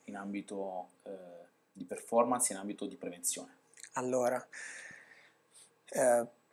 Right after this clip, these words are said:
Speaker 2: mi ha insegnato intanto ad avere una visione un pochino più ampia rispetto a quello che, mm, è stato appunto il mio percorso di studi, eh, sul territorio italiano e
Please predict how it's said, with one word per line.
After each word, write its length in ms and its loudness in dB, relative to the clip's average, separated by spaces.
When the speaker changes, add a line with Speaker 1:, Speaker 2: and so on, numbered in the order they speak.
Speaker 2:
mi 160 6
ha 60 12
insegnato 920 10
intanto 400 2
ad 60 4
avere 240 8
una 200 6
visione 500 4
un 120 -18
pochino 340 4
più 200 6
ampia 480 6
rispetto 420 0
a 20 -4
quello 240 4
che, 340 4
mm, 400 -6
è 80 -4
stato 320 2
appunto 420 -2
il 60 2
mio 240 2
percorso 440 2
di 80 -6
studi, 680 2
eh, 540 -8
sul 180 -2
territorio 420 4
italiano 640 4
e 460 4